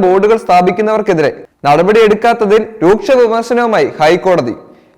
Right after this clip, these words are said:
എന്തുകൊണ്ടാണ് ഇക്കാര്യത്തിൽ കാരണക്കാർക്കെതിരെ പിഴ ഈടാക്കാത്തത് എന്ന് ചോദിച്ചിരിക്കുകയാണ് കോടതി.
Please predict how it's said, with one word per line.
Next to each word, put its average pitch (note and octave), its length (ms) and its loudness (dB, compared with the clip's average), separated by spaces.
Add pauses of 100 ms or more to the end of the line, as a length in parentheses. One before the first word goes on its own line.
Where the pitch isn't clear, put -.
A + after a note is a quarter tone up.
(100)
എന്തുകൊണ്ടാണ് C4 580 2
ഇക്കാര്യത്തിൽ A#3 460 0 (160)
കാരണക്കാർക്കെതിരെ G#3 760 0 (160)
പിഴ G#3 140 2 (120)
ഈടാക്കാത്തത് A#3 600 2 (180)
എന്ന് F#3 120 -2 (100)
ചോദിച്ചിരിക്കുകയാണ് G3 800 0
കോടതി. C3+ 300 -2